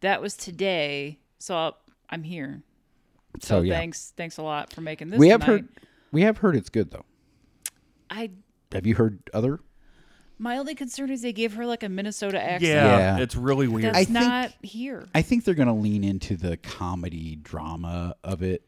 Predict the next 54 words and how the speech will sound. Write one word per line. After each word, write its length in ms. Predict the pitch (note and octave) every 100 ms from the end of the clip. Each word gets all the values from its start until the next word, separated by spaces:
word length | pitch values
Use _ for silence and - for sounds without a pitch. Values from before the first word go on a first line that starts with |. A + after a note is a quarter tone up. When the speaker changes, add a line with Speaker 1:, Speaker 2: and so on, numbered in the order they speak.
| _
Speaker 2:
rather 300 | A2+ G#2 G#2
Speaker 1:
Yeah. 40 | G2
Speaker 2:
than 340 | G2 F#2 F#2 _ F#2
be 200 | F#2+ F#2+
strictly 680 | - - G#2+ F#2+ - F#2 F2
to 140 | - F2+
the, 140 | E2+ E2 _
to 100 | -
the 100 | E2+
facts 420 | - F#2 F#2 - G#2
of 100 | F2+
the 80 |
case. 400 | - G#2+ G2+ -
Speaker 1:
But, 120 | G3+ B3
I 100 | B3
mean, 180 | B3+
it's 160 | A#3+ -
not 160 | A#3 G#3
hard 320 | A3 G#3+ F#3+
to 340 | G#3 F#3+ F3+
Speaker 2:
Right. 360 | A2 - D#3+ - - _ _
It 40 | -
should 100 | F4
be 80 | -
fun. 240 | - C3+
Speaker 1:
figure 400 | _ B3 G3+ G3
out 300 | F3+ D#3+ - - - -
what 260 | F3+ F3 F3+
kind 220 | - G3
of 60 | D3
accent 560 | E3+ F#3+ - A#3 A#3 -
people 160 | B3 F3
Speaker 2:
Yeah, 140 | C3
Speaker 1:
have 120 | A2 A#3+
Speaker 2:
she 100 | B3+
Speaker 1:
here. 80 | C#3+
Speaker 2:
did. 140 | A#2+
Yeah, 220 | B2 A2
it, 300 | G#2+ A2 -
that 240 | C3 D3 C3+
was 100 | G#2
the 80 |
first 220 | - G#2+ -
thing 120 | F2+
I 140 | F2+
thought 220 | E2+ F2+
when 100 | E2+
I 60 | F2
Speaker 1:
I 20 |
Speaker 2:
saw 140 | - F2+
Speaker 1:
don't 80 |
Speaker 2:
the 60 | -
Speaker 1:
like 120 | -
Speaker 2:
trailer. 400 | - F#2 D2+ -